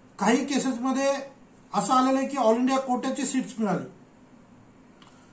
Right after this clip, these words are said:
तर ऑल इंडिया कोटा म्हणजे बघा, तुम्हाला माहिती आहे की पहिले दोन राऊंड झाले होते महाराष्ट्रामध्ये खाजगी कॉलेजचे, ए, राऊंड वन, राऊंड टू, ज्याच्यामध्ये बऱ्याचशा मुलांना ॲडमिशन मिळाले.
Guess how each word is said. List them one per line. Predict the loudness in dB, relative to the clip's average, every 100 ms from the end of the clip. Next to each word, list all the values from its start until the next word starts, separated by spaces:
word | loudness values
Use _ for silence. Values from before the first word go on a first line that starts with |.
| -2
तर | 0
ऑल | 2 2
इंडिया | 2 2
कोटा | 0 0
म्हणजे | 0 0 2
बघा, | 4 4
तुम्हाला | 2 0 0
माहिती | 2 0 -4
आहे | -8
की | -8
पहिले | -8 -4 -2 0 -2
दोन | 0 2 4
राऊंड | 2 4
झाले | 2 2
होते | 0
महाराष्ट्रामध्ये | -2 0 0 -2 -4 -4 -2
खाजगी | -4 -2 -2
कॉलेजचे, | -2 -2 -2 -6 -12 -16 -20 -20 -20 -20 -20 -20 -12 -2
ए, | 0
राऊंड | 2 2 4
वन, | 2 6
राऊंड | 6 6
टू, | 0 -6 -6
ज्याच्यामध्ये | -6 -2 0 2
बऱ्याचशा | 2 2 0
मुलांना | 0 0 0
ॲडमिशन | -2 -2 -2
मिळाले. | -2 0 -2